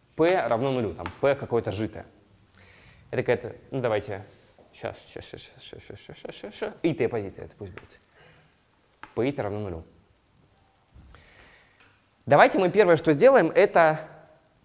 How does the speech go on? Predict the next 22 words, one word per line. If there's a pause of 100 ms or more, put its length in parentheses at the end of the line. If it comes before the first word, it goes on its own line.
(100)
наивным
алгоритмом
найдём
Л
Ц
П (540)
вот
у
этих
двух
строк. (520)
Собственно,
у
этой
строки
в
порядке
сортировки
и
у
следующей. (1500)
Ну,